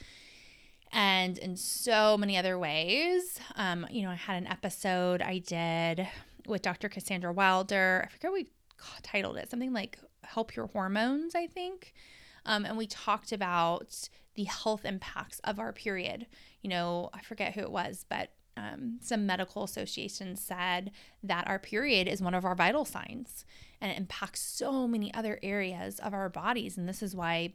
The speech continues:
you know, taking birth control can be much more harmful than what they've ever realized and what they even tell us when they're telling us, "Oh, just pop this pill," or, you know, "do this thing,"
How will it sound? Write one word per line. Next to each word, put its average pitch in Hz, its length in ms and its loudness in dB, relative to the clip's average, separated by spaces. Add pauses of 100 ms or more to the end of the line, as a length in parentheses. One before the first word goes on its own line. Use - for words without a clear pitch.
(140)
you 254 100 -4
know, 190 400 -6
taking 196 400 -4
birth 240 320 2
control 190 640 0 (360)
can 208 140 0
be 202 180 0
much 190 480 2
more 214 180 2
harmful 202 720 0 (280)
than 170 560 2
what - 160 -4
they've 190 240 0
ever 196 200 0
realized 208 1200 2
and 175 300 -4
what 180 140 -4
they 190 80 -2
even 175 220 -4
tell 285 360 8
us - 600 2
when 185 160 -4
they're 180 240 -2
telling 220 340 0
us, 202 160 -4
"Oh, 440 180 0
just - 200 -6
pop 302 240 0
this 294 180 -6
pill," 240 340 -2
or, 175 220 -2
you 208 160 -6
know, 214 140 -4
"do 202 140 -6
this 254 220 -6
thing," 185 500 2